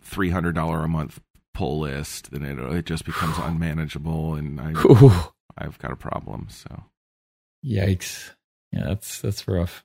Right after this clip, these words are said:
Speaker 2: There's a lot of good stuff out there. A lot of good artists,
Speaker 1: Yeah,
Speaker 2: a lot of good
Speaker 1: comics are
Speaker 2: writers.
Speaker 1: awesome.
Speaker 2: Mm-hmm. Yes. Um, support your lo-, local comic book store, people.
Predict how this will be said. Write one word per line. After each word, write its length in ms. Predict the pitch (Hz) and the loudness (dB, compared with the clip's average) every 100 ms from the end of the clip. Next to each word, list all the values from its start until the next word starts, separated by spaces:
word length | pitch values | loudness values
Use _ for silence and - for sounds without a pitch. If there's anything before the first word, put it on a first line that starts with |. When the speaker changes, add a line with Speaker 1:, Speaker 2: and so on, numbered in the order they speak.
| - | 0
Speaker 2:
There's 200 | 220 233 | 6 8
a 60 | 180 | 10
lot 100 | 131 | 8
of 80 | 101 | 8
good 140 | 90 | 4
stuff 280 | - 90 - | 2 -2 -2
out 140 | - | -6
there. 120 | 95 92 | -6 -2
A 80 | |
lot 180 | 107 95 | 2 4
of 80 | 107 | 6
good 100 | 104 | 8
artists, 420 | 95 90 92 95 - | 8 6 4 0 0
Speaker 1:
Yeah, 60 | |
Speaker 2:
a 80 | 92 | 4
lot 20 | |
of 60 | 95 98 | 6 6
good 120 | 90 | 6
Speaker 1:
comics 20 | |
are 120 | 87 | 6
Speaker 2:
writers. 180 | 92 85 | 6 4
Speaker 1:
awesome. 460 | 95 101 - 62 - | 0 -2 -6 -12 -8
Speaker 2:
Mm-hmm. 340 | - 92 95 95 - _ _ _ - | 0 4 4 2 -4 _ _ _ -8
Yes. 460 | - 85 - - - _ _ - - - - | -6 -6 -12 -14 -18 _ _ -20 -20 -8 2
Um, 360 | 90 90 90 | 6 6 6
support 360 | - - 156 - | 2 8 8 10
your 80 | 165 | 10
lo-, 220 | 165 160 - | 10 6 6
local 260 | 139 139 139 | 8 8 6
comic 340 | 147 147 127 | 6 6 6
book 140 | 101 - | 4 0
store, 220 | - 92 | 2 2
people. 440 | 92 92 98 90 | 4 2 2 0